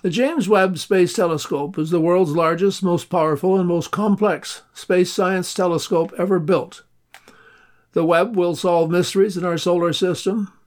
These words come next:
look beyond to distant worlds around other stars, and probe the mysterious structures and origins of our universe and our place in it. Webb is an international program led by nasa,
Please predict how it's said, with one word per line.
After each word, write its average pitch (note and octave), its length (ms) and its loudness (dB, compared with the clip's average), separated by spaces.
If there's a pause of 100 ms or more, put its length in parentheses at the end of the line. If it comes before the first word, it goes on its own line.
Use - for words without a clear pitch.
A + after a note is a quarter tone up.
look F#3 280 0
beyond E3+ 520 2
to F3 100 4
distant E3 420 0
worlds D#3+ 560 2
around D3+ 360 2
other D#3 180 2
stars, E3+ 540 -2
and D#3+ 180 -2
probe G3 340 2
the F#3 80 0
mysterious F#3+ 600 2
structures A3 520 -2
and G3 100 0
origins D#3 640 0
of E3 140 -2
our G#3 240 2
universe D3 680 -2 (380)
and E3 160 -2
our D3+ 220 2
place D#3 340 -2
in D#3+ 140 -2
it. - 220 -16 (1040)
Webb F3 380 0
is D#3 120 0
an D#3 180 -2
international F#3 760 2
program C#3+ 680 0
led D3+ 220 -2
by D#3+ 180 0
nasa, F3+ 460 -2